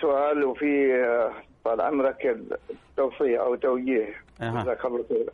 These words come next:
Speaker 1: أنا تزوجت، آه، من جديد، حرمة ثانية أخذت.
Speaker 2: إيه.
Speaker 1: فأم العيال شوية ما عندها علي وم-، ورافضة هذا الأمر، مع أن أنا خلاص عقدت القرآن وتزوجت يعني بصفة تامة.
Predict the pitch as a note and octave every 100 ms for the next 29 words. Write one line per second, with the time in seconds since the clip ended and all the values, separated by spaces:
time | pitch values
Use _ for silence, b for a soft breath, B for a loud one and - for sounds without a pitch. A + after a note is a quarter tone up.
0 | - C#3+ C3 A#2+ C3+ C#3 C3 - G#2 A#2
1 | A2 G2+ F#2+ - - - C3+ C3 A#2+ A#2
2 | A#2 C#3+ C#3 - - _ _ - - B2+
3 | A2+ A2+ - B2 B2 A2+ - C#3 - -
4 | _ _ _ A2 A2+ F#2 - _ _ _
5 | _ _ - B2 A#2+ A#2 A#2 A#2 A2+ -
6 | C#3 C#3 C3 C3+ C3 B2 A2 B2 A#2+ A2+
7 | A2+ A#2 G2+ - B2 C3+ A#2+ A2 A2+ A#2+
8 | A#2+ A#2 A#2 A2+ A2 F#2 F2+ F2+ F2+ B2
9 | A#2+ A#2+ A2+ A#2+ A#2+ A2+ A2+ A#2 A2 -
10 | _ _ _ _ _ _ - A#2+ C#3 C3
11 | B2 A#2 - C#3 B2 G2+ A2 - B2 -
12 | - - A#2+ A#2+ B2+ A#2+ A#2 A#2 E2+ -
13 | A#2+ A#2 A2 - A2 G2+ - - - A#2
14 | A2 - B2 A2 G2+